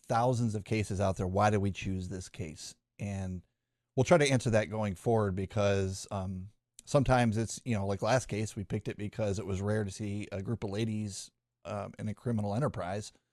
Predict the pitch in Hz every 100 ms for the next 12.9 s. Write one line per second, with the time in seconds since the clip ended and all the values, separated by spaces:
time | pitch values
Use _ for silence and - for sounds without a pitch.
0 | _ _ _ _ _ 98 104 107 104 107
1 | 110 107 104 101 101 156 214 - 107 123
2 | - 98 - 104 104 101 101 107 - 101
3 | - - - 110 117 - _ _ - -
4 | - 120 123 131 123 120 123 135 139 104
5 | 92 90 107 101 90 - 95 92 92 -
6 | - - 101 62 - - 110 90 _ -
7 | - _ _ _ _ _ _ _ 165 175
8 | 165 147 131 160 127 120 107 - 127 123
9 | 117 - - 135 131 147 143 147 117 110
10 | 101 - 107 101 101 98 98 101 - -
11 | 120 123 120 135 - 117 - 151 - 180
12 | 185 185 120 104 101 117 - 90 87